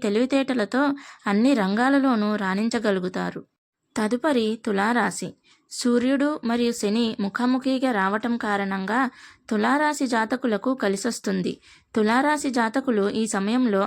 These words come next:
ఆర్థికంగా పురోగతిని పొందుతారు. ప్రజా సంబంధాలు, దౌత్యం లేదా ఉమ్మడి కళాత్మక ప్రాజెక్టులలో తులారాశి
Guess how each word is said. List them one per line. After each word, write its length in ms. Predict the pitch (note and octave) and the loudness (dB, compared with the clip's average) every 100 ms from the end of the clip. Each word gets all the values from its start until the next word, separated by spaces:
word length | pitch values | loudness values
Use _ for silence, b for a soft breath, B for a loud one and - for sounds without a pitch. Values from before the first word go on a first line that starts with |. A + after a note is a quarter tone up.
| F#3+ | 0
ఆర్థికంగా 560 | F#3 F#3 A#3+ A3+ G3+ C4 C#4 B B _ | 0 -2 -2 0 2 2 0 B B _
పురోగతిని 560 | A3 A3 B3+ B3+ A3 C#4 B3+ | 2 4 4 2 0 0 0
పొందుతారు. 500 | G#3+ G3 F#3 F3+ F3 b b _ | 0 0 0 -2 -4 b b _
ప్రజా 280 | G#3 G3 B3+ C4 | -2 2 2 2
సంబంధాలు, 640 | G#3+ G3+ A3+ A3+ A3 G#3+ C4 B3+ G3 G3 | 0 0 0 0 0 2 0 -2 -4 -2
దౌత్యం 480 | G3+ G3+ - A3+ A3 b b G#3+ | -2 -2 0 0 -2 b b 0
లేదా 220 | A3 A3 - G#3 | 0 2 0 0
ఉమ్మడి 300 | G3 A3 A#3 A3+ | 0 0 0 0
కళాత్మక 480 | G3+ G#3+ - A3 G#3+ G#3 | 0 -2 -2 -4 -2 0
ప్రాజెక్టులలో 720 | F#3 F#3 G#3+ - G3+ G3 C4 C#4+ C#4+ B B B B _ | 0 0 -4 -2 -2 0 0 0 -8 B B B B _
తులారాశి 580 | A#3 A3+ D4 C#4+ C#4+ C#4 | 0 2 4 4 2 2